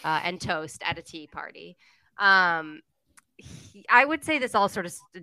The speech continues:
Jane Austen kicked this off for me. Big Jane Austen fan, big Pride and Prejudice reader,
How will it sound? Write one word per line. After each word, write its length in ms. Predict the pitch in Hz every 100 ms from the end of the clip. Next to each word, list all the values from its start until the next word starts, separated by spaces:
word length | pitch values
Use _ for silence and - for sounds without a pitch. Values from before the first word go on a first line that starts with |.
| 143
Jane 240 | 190 175
Austen 640 | 160 165 - 208 208 220 208 _ _ -
kicked 280 | 240 233 _
this 180 | 226 226
off 200 | 233 226
for 140 | 247
me. 220 | 240 240 220 _
Big 300 | 196 196 180
Jane 200 | 196 190
Austen 260 | 170 165 165
fan, 380 | 175 170 165
big 340 | 156 160 165 165 -
Pride 200 | 175 175
and 80 | 180
Prejudice 720 | 170 160 165 170 165 165 -
reader, 580 | 160 160 160 160 156